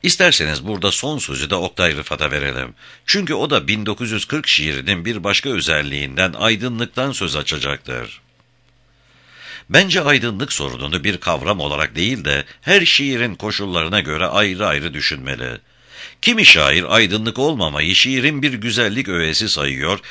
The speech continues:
şiirlerini bir sis arkasından sunuyor. Mesela Haşim. Kimi şair de aydınlık olmak istediği halde ele aldığı konunun karışıklığı yüzünden aydınlık olamıyor. Bir de us dışı anlamlar var.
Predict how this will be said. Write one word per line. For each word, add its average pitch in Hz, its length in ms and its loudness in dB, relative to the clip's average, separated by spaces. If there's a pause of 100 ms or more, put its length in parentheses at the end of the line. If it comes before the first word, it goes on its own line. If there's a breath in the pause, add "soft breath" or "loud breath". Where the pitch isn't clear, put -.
(120 loud breath)
şiirlerini 147 760 2
bir 120 160 0
sis 143 280 -2
arkasından 92 600 2
sunuyor. 69 580 -6 (160)
Mesela 127 480 2
Haşim. 95 540 0 (720 loud breath)
Kimi 208 240 2
şair 87 460 4
de 82 60 2
aydınlık 87 540 2
olmak 82 340 -2
istediği 85 400 0
halde 71 320 0
ele 127 240 0
aldığı 131 440 0
konunun 113 380 -4
karışıklığı 107 520 -2
yüzünden 87 480 -2
aydınlık 98 540 0
olamıyor. 73 680 -4 (680 loud breath)
Bir 180 180 2
de 190 80 2
us 180 320 -4
dışı 135 260 4
anlamlar 82 540 0
var. 64 380 -6